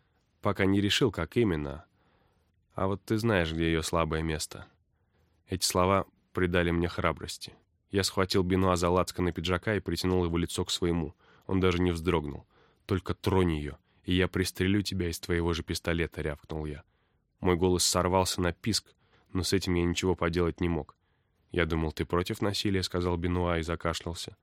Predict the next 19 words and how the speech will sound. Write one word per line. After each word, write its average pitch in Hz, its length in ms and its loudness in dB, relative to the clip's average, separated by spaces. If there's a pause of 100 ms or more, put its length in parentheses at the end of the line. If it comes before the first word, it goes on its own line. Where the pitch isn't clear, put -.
(480)
От - 160 -6
него 104 180 4
пахло 98 340 2
мылом, 92 400 2
от 76 100 -6
меня 85 240 2
бензином. 80 600 -2 (360)
Он 101 160 4
легко 104 300 0
оттолкнул 87 520 0
меня. 71 300 -6 (760)
Я 98 100 2
опустил 98 440 0
руки. 92 320 -4 (540)
Алекс, 95 340 2
наблюдавший 90 520 0
за 90 100 2
нами 85 280 2
издалека, 87 520 -2